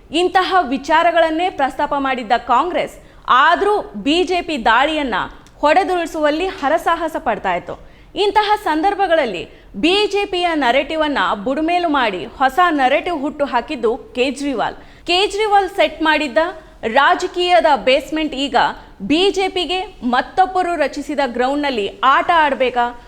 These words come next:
ಪ್ರತಿಕ್ರಿಯಿಸಬೇಕಾದ, ಉತ್ತರಿಸಬೇಕಾದ ಪರಿಸ್ಥಿತಿಯನ್ನ ಸೃಷ್ಟಿ ಮಾಡಿದೆ.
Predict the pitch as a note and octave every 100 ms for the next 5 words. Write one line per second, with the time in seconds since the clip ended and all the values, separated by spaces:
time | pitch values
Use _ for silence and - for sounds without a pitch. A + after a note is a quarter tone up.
0 | - - D4+ D4+ G4 F#4+ F4+ F4+ E4 C#4
1 | C#4+ C#4 B3+ B3+ B3+ - - E4+ D#4+ F#4+
2 | F#4 E4+ C#4 C#4 C4+ C4 D#4+ E4 C4+ D#4+
3 | - D4+ D4 D4+ D#4 C#4 D4 F4+ E4 B3
4 | F#3+ F3+ - -